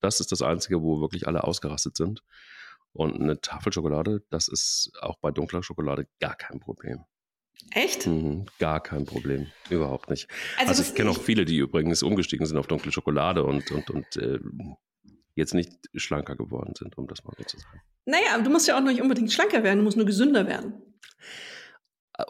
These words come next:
Speaker 1: okay, da sind wir jetzt an einem entscheidenden Punkt. Ähm, also wenn wir über Ernährungsfallen sprechen im Zusammenhang mit dem Laufen, dann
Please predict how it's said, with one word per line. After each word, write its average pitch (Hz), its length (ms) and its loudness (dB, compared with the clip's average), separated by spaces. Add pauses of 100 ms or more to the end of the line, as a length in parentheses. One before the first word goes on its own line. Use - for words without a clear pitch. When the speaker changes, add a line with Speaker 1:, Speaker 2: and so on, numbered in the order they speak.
Speaker 1:
okay, 117 540 2
da 87 260 4
sind 143 240 2
wir 131 60 6
jetzt 131 160 2
an 123 120 2
einem 123 120 6
entscheidenden 104 500 4
Punkt. 131 600 2 (220)
Ähm, 85 560 2 (200)
also 85 420 2
wenn 85 180 4
wir 82 280 4
über 82 260 0
Ernährungsfallen 92 720 2
sprechen 82 440 0
im 73 200 0
Zusammenhang 76 520 2
mit - 140 -4
dem 67 160 -2
Laufen, 80 600 2 (720)
dann 95 540 4